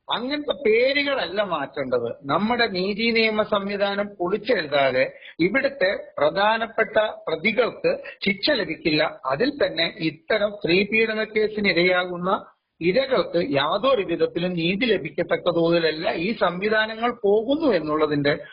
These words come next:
ഒരു ഉത്തമ ഉദാഹരണമാണ് സിദ്ദിഖിന് ജാമ്യം ലഭിച്ചിരിക്കുന്നത്. അത് പ്രോസിക്യൂഷൻ പരാജയമായാലും സിദ്ദിഖിന് വേണ്ടി ഹാജരായ അഭിഭാഷകന്റെ സാമർത്ഥ്യമായാലും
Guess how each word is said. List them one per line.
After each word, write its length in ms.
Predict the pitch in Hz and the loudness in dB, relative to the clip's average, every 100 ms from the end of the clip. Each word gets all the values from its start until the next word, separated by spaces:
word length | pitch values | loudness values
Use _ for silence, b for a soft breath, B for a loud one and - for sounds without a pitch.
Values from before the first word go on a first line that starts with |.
| B 156 | B 0
ഒരു 120 | 185 | 2
ഉത്തമ 480 | 165 - - 254 220 | 2 0 -2 0 0
ഉദാഹരണമാണ് 1000 | 180 220 240 240 190 170 156 147 175 269 _ _ _ 139 | 0 0 0 -4 -6 -6 -6 -8 -8 -12 _ _ _ -2
സിദ്ദിഖിന് 540 | 165 147 180 180 190 | 0 2 0 2 2
ജാമ്യം 400 | 170 170 180 180 | 2 -2 -4 -4
ലഭിച്ചിരിക്കുന്നത്. 640 | 170 165 170 170 165 165 156 | -4 -2 0 0 0 2 2
അത് 80 | |
പ്രോസിക്യൂഷൻ 840 | 160 156 160 202 247 - 262 269 247 | 2 0 2 2 0 0 0 2 2
പരാജയമായാലും 1040 | 247 233 233 226 220 185 151 143 131 - - B - | 2 2 2 2 0 2 2 2 0 -4 -12 B -2
സിദ്ദിഖിന് 500 | 170 180 - 262 247 | 0 0 0 2 2
വേണ്ടി 320 | 240 226 254 | 0 0 2
ഹാജരായ 540 | 202 208 220 220 214 | 2 2 0 2 2
അഭിഭാഷകന്റെ 1040 | 220 214 135 151 190 220 226 226 233 233 226 | 2 0 -2 -6 -2 0 0 -2 -4 -2 -2
സാമർത്ഥ്യമായാലും 1160 | 196 170 220 277 277 240 175 156 139 131 139 | 0 0 2 -2 0 0 2 2 2 0 -4